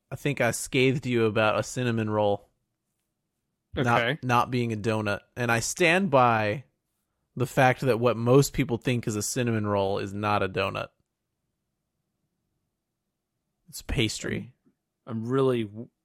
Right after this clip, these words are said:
Speaker 3: interested to hear
Speaker 2: Um, yeah, I
Speaker 3: about
Speaker 2: wanna know
Speaker 3: the
Speaker 2: where this is
Speaker 3: line.
Speaker 2: going. <laughs>
Speaker 1: The donut shop down the street from me does a cinnamon roll in a puffy donut.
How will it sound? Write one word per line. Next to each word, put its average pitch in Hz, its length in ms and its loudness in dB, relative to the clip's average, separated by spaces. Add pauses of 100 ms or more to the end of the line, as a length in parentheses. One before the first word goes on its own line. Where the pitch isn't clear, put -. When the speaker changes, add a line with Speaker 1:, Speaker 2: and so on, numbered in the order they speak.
(140)
Speaker 3:
interested 117 560 -6
to 110 80 -6
hear 110 260 -4
Speaker 2:
Um, 143 280 -2
yeah, 143 180 4
I - 20 4
Speaker 3:
about 135 100 2
Speaker 2:
wanna 143 160 2
know 143 100 4
Speaker 3:
the 139 100 4
Speaker 2:
where 135 180 6
this 135 160 2
is 104 260 -6
Speaker 3:
line. 127 280 2
Speaker 2:
going. 143 240 -8
<laughs> - 40 -20 (340)
Speaker 1:
The 127 120 0
donut 185 520 6
shop 165 540 4 (220)
down 143 260 4
the 131 60 0
street - 340 0
from 139 160 -2
me 123 160 2
does 123 280 6
a 117 60 2
cinnamon 147 520 2
roll 110 640 4
in 143 440 4
a 120 140 2
puffy 113 400 2
donut. 107 440 -2